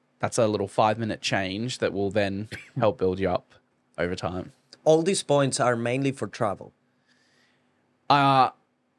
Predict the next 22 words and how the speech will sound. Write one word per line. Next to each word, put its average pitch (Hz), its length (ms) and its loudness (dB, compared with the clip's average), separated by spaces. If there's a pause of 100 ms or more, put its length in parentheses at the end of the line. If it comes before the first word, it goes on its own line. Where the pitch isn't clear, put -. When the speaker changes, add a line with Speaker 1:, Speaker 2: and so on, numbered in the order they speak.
(120)
Speaker 1:
the 131 140 0
best 160 400 2
value 123 520 4
is 107 180 0
for 117 160 -2
travel. 151 560 0
You 120 280 0
can 135 200 0
also 120 360 -2
use 123 320 0
them 120 180 -2
to 117 120 -2
book 104 260 -4
accommodation. 107 800 -2
You 104 100 -4
can 117 280 -2
use 110 240 -4
them 110 160 -4
to 113 120 -4
buy 95 320 -2
things, 139 400 0
but - 220 0